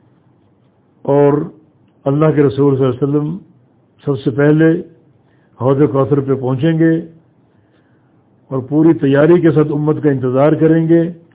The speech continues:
پھر امت کے لوگ گروہ در گروہ یا فردن فردن، جن کو اللہ تعالیٰ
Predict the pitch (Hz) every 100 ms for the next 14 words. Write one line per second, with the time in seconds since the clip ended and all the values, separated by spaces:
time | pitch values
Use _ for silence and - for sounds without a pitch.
0 | _ _ _ _ _ _ _ _ _ 220
1 | 175 160 156 131 135 127 135 131 120 -
2 | 110 151 147 127 127 117 117 127 123 123
3 | 127 139 _ _ _ - 151 139 139 110
4 | 120 113 123 120 _ _ _ _ _ _
5 | _ _ _ _ _ _ _ - 120 131
6 | 131 123 120 117 123 120